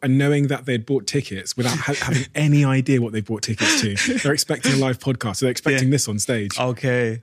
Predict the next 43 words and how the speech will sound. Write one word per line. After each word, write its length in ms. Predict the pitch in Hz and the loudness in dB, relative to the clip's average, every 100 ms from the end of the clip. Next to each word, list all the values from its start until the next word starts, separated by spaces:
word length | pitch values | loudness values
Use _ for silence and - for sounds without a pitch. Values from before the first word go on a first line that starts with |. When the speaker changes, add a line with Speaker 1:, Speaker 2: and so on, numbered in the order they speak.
| - | -2
Speaker 1:
And 100 | 131 | 2
then 120 | 131 | 4
there's 140 | 127 - | 4 0
quiet, 360 | - 160 156 | 0 0 0
and, 200 | 139 135 | 0 2
you 80 | 147 | 4
know, 80 | 135 131 | 2 2
there 120 | 160 | 2
was 120 | 160 | 4
a 60 | 165 | 4
moment 260 | 175 170 143 | 4 2 0
of 80 | |
that 160 | 131 135 | -2 -2
where 80 | 120 | 0
you've 140 | 104 | 0
just 180 | 107 - | -2 -4
gotta 200 | 127 113 | -2 -2
be 400 | 117 117 110 117 - - | 0 0 0 -4 -8 -8
at 180 | 120 - | -8 -4
peace 400 | - 113 - 117 | 0 0 0 -4
with 80 | |
the 80 | 104 | -4
uncertainty. 680 | 110 107 110 101 98 - 95 | -2 -2 -4 -4 -6 -8 -4
Speaker 2:
Okay, 340 | 135 123 117 113 | -2 -2 -2 -4
yeah. 160 | 113 120 - _ _ _ _ _ 123 | -4 -8 -16 _ _ _ _ _ 2
Speaker 1:
And 80 | |
all 80 | 139 | 4
the 60 | 135 | 4
great 240 | 131 127 | 2 0
things 260 | - 120 110 | 0 -2 0
come 200 | - 110 | -2 -2
from 140 | 110 | -2
being 180 | 98 101 | -2 -4
at 80 | 98 | -4
peace 240 | 110 98 | -6 -6
with 80 | 101 | -4
the 60 | 98 | -4
uncertainty. 600 | 92 101 92 95 - 117 | -4 -6 -8 -8 -8 -2
Speaker 2:
Yeah, 180 | 135 123 | 0 0
yeah, 80 | 117 | 0
yeah. 160 | 113 117 _ _ _ _ - | -4 -6 _ _ _ _ -8
Speaker 1:
You 120 | 117 | -2
know, 240 | 104 107 | -2 -2